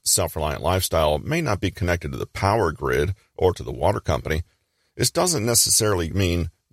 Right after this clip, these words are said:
giving up the basics of personal hygiene and waste management. What it does entail in this lifestyle is a shift in perspective and being open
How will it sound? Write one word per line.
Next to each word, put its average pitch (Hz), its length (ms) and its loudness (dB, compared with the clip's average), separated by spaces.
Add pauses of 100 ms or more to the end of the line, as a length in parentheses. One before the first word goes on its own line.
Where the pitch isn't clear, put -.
giving 98 240 2
up 82 100 2
the - 80 -12
basics 87 560 0
of 87 140 0
personal 80 340 0
hygiene 82 380 0
and 64 120 -6
waste 67 220 0
management. 87 420 -2 (1800)
What 104 160 4
it 73 100 -2
does 117 240 0
entail 82 640 0
in 78 160 -2
this 69 160 0
lifestyle 73 440 0 (440)
is 110 160 2
a 117 40 0
shift 113 300 0
in 110 80 2
perspective - 720 -2 (460)
and 127 160 2
being 120 320 0
open 78 420 0